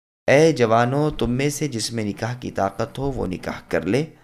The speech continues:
اور جسے طاقت نہ ہو، وہ روزے رکھے، اس لیے کہ یہ روزہ رکھنا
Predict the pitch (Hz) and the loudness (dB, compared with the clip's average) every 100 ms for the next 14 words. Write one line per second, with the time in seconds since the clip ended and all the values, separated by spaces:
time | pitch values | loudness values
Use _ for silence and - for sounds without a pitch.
0 | _ _ _ - 147 156 160 185 180 139 | _ _ _ 2 2 2 0 -2 2 0
1 | 135 147 127 110 123 143 120 98 90 95 | 0 -4 0 0 2 0 0 0 0 0
2 | 101 101 - 117 117 _ _ _ _ 120 | 0 0 -4 -6 -6 _ _ _ _ -2
3 | 117 117 131 170 175 143 113 107 110 120 | 0 -2 -2 -2 -2 -2 0 2 0 0
4 | 113 98 - 113 135 | -2 -2 -4 -4 -4